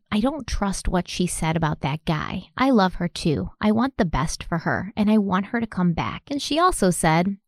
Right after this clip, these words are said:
"She won't answer me. I think she's ignoring everyone." And finally, Angela said, "I know she will come home safe." So Cece had actually met Angela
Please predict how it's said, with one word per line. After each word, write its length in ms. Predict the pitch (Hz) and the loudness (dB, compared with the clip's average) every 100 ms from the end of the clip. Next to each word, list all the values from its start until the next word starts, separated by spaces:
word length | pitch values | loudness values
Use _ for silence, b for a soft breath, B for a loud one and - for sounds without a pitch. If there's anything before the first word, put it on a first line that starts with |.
| - | -12
"She 240 | - 277 | -2 2
won't 320 | 254 247 - | 6 4 4
answer 340 | 180 180 - 160 | 0 0 0 -2
me. 280 | 123 202 - | 0 -4 0
I 140 | 226 | 2
think 180 | 247 240 | 2 2
she's 240 | - 233 | 2 2
ignoring 580 | 220 190 185 185 170 156 | 6 8 8 6 4 2
everyone." 560 | 147 151 143 113 78 185 | 0 0 -2 -2 -4 0
And 240 | 214 240 233 | 4 6 6
finally, 680 | 262 254 180 165 160 165 - | 6 8 8 6 2 -2 0
Angela 480 | 190 180 180 160 151 | 2 2 2 2 0
said, 440 | - - - - - _ - | -2 -4 -4 -6 -10 _ 2
"I 160 | 220 | 6
know 460 | 185 160 151 - 190 | 6 4 2 0 -2
she 220 | - 180 | -2 0
will 120 | 160 147 | 0 0
come 280 | - 170 | -2 -2
home 260 | 165 151 180 | -2 -2 -2
safe." 600 | - - - - - - - | -4 -6 -6 -8 -12 -12 -14
So 380 | - - 240 226 - - B | -10 0 4 4 2 0 B
Cece 480 | - 294 330 320 277 | -4 -2 0 2 2
had 120 | 226 | 4
actually 420 | 202 - 208 185 | 2 2 4 6
met 340 | 175 175 175 - | 6 4 2 -2
Angela 720 | 170 180 180 160 143 113 185 | -6 -2 -2 -2 -2 -2 -2